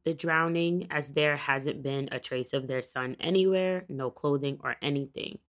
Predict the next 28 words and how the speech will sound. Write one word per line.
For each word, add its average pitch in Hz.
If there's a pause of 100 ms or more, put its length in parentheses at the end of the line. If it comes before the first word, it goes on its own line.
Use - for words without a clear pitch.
(420)
And 165
they 160
truly 214
believe 160
that 147
this 147
was 151
just 135
a 123 (440)
premature 180
theory 160
concluded. 143 (1400)
Michael's 185
phone 226
activity 143
is 147
very 185
concerning 147
to 147
them, 131
starting 202
from 170
that 160
phone 202
call 139
to 160
his 180
boss, 147